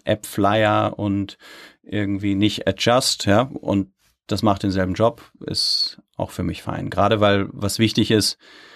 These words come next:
wir sind nie Mehrheitseigner an den Gesellschaften. Ja? Also wir haben vielleicht schon manchmal zehn, zwanzig, fünfundzwanzig Prozent. Wir können schon mitreden, aber es sind alles immer nur Empfehlungen und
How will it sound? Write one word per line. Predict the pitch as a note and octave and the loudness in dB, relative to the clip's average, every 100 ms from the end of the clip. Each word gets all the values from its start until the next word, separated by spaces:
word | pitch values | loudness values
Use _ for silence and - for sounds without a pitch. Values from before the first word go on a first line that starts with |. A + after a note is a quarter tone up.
| _ _ - | _ _ -8
wir | G2+ A2+ A2 G#2+ F#2 | -2 2 4 4 4
sind | F#2 G#2 F#2 | 2 2 4
nie | A2+ B2 A#2 | 4 6 6
Mehrheitseigner | G#2+ A2+ G#2+ F#2+ - F2+ F#2 F#2 F#2+ - | 6 4 2 0 0 -2 0 0 -2 -2
an | F2+ F2 | 0 0
den | F2+ F2 F2 | 0 0 -2
Gesellschaften. | F2+ F#2+ F#2+ F2+ - - | 0 0 2 -2 -4 -4
Ja? | B2 | 0
Also | D#3 F2+ | 2 0
wir | E2+ | -4
haben | G2 | -4
vielleicht | - - | -4 -4
schon | G2 F#2+ | 2 2
manchmal | F#2 F2 F2+ | 2 0 -2
zehn, | - F#2 F2+ | 0 0 0
zwanzig, | - F#2 F#2 | 0 -2 -2
fünfundzwanzig | G2 F2 F#2+ F#2+ - | -6 -6 -6 -8 -12
Prozent. | - B2 D3+ | -2 0 2
Wir | - | 2
können | G#2+ | 0
schon | G2+ F#2+ | 2 4
mitreden, | C3 B2 A2+ A#2 D#3 - - - - - | 4 2 2 2 2 -2 -12 -20 -14 -2
aber | G#2+ G2+ G2 - - | 2 4 2 2 -4
es | F#2+ | -4
sind | - | -2
alles | A2+ A#2 - | 2 2 2
immer | G#2 G2+ | 4 4
nur | F#2 | 2
Empfehlungen | F#2+ - A#2 C#3 C#3+ C#3+ C#3+ - - - _ | 0 0 2 4 4 4 0 -8 -20 -20 _
und | G#2 G2 F#2+ F#2 F2 - - | 0 2 4 2 0 -4 -18